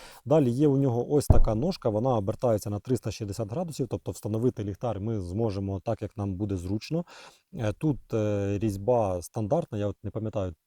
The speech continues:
три четвертих дюйма чи що. Е, коротше, різьба штативна, е,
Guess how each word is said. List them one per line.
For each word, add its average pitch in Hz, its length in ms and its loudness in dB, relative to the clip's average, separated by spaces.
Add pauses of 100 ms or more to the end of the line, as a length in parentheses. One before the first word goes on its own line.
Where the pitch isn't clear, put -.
(120)
три 151 160 -4
четвертих 123 580 0
дюйма 107 480 -2
чи - 180 -12
що. 123 360 -8 (420)
Е, 92 480 -6 (360)
коротше, 131 340 2
різьба 107 400 2
штативна, 160 680 -2 (480)
е, 104 300 0